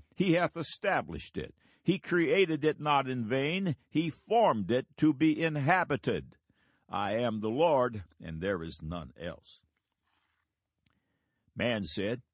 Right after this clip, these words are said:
"Absolute truth doesn't exist, unless, of course, it's carnal academia's latest revelation. Truth is like beauty.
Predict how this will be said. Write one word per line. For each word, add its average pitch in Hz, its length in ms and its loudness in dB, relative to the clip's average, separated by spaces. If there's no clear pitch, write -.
"Absolute 113 640 0
truth 110 460 -4
doesn't 92 420 -4
exist, 85 640 -8
unless, 107 400 -4
of 95 200 -8
course, 117 360 -2
it's 92 180 -6
carnal 110 500 -2
academia's 104 920 -2
latest 104 380 -2
revelation. 107 640 -2
Truth 247 240 -6
is 170 160 -4
like 131 300 0
beauty. 156 380 2